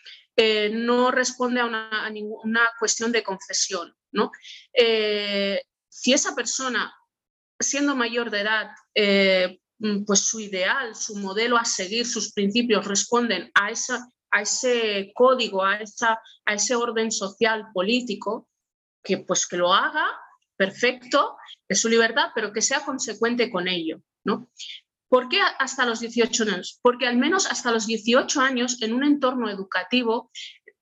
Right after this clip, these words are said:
tienen la posibilidad de participar en igualdad de condiciones y garantizar que las menores vayan creciendo y construyendo su identidad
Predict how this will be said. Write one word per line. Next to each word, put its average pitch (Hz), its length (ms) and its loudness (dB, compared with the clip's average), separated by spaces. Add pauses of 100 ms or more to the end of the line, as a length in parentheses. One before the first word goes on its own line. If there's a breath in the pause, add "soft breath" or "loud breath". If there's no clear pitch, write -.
(160)
tienen 302 380 2
la 233 160 2
posibilidad 233 560 -2
de 214 100 -4
participar 208 640 -2
en 262 140 0
igualdad 196 440 0
de 311 120 -8
condiciones 247 680 -2
y 240 160 0
garantizar 220 800 -2 (160)
que - 300 -2
las 175 260 -2
menores 254 760 0 (360)
vayan 302 420 0
creciendo 262 680 0
y 254 140 -6
construyendo 233 720 0
su - 160 -2
identidad 226 540 0